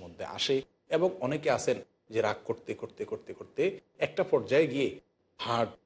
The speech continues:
বিকল হওয়ার রোগে আক্রান্ত হয়ে তিনি দুনিয়া থেকে পর্যন্ত বিদায় নিয়ে যাচ্ছেন। সম্মানিত দর্শক, দুনিয়া থেকে বিদায় না হলেও, বেঁচে থাকলেও রাগ মানব মস্তিষ্কের জন্য অত্যন্ত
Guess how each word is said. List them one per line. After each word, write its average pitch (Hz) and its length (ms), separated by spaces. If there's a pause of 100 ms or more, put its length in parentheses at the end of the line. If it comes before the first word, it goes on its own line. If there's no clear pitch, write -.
(400)
বিকল 170 340
হওয়ার 123 240 (420)
রোগে 104 280
আক্রান্ত 127 320 (100)
হয়ে 92 180 (400)
তিনি 92 180 (180)
দুনিয়া 147 280
থেকে - 220
পর্যন্ত 131 280 (120)
বিদায় 85 240
নিয়ে 80 140
যাচ্ছেন। - 280 (920)
সম্মানিত 90 320 (100)
দর্শক, 127 280 (800)
দুনিয়া 165 340
থেকে 208 140 (120)
বিদায় 123 280
না 92 140
হলেও, 143 240 (380)
বেঁচে 151 280
থাকলেও 123 280 (480)
রাগ 117 220 (400)
মানব 92 260
মস্তিষ্কের 107 540
জন্য 120 180 (440)
অত্যন্ত 180 540